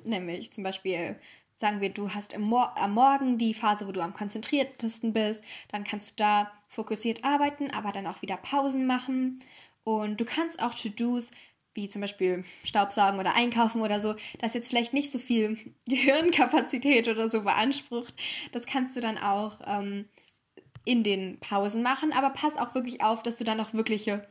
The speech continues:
Pausen machst, wenn du zum Beispiel die ganze Zeit nur, ähm, ganz, ähm, anstrengende Arbeit fürs Gehirn sozusagen machst. Also die Pausen darfst du nicht ausfallen lassen, aber,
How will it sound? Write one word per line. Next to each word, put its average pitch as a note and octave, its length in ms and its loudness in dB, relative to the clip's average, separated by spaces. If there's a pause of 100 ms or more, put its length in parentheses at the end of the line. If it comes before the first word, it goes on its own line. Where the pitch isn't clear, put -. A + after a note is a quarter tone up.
(360)
Pausen A3 420 2
machst, A#3 380 0
wenn A3 140 0
du A3 80 -6
zum A3 120 -4
Beispiel G#3 240 -2
die G3+ 100 -8
ganze G#3 280 2
Zeit G#3 180 -4
nur, G#3 380 -2 (540)
ähm, G3+ 420 -2
ganz, G#3+ 540 -4 (120)
ähm, F#3+ 420 -4 (1000)
anstrengende A3+ 800 4
Arbeit G#3+ 400 6
fürs A3 220 0
Gehirn G#3+ 500 2 (200)
sozusagen G#3 420 0
machst. G3+ 320 0
Also G#3 200 2
die - 100 -14
Pausen A3 320 2
darfst G#3+ 220 2
du - 40 -2
nicht G#3+ 200 -2
ausfallen A3+ 460 2
lassen, A3 300 0
aber, G3 380 4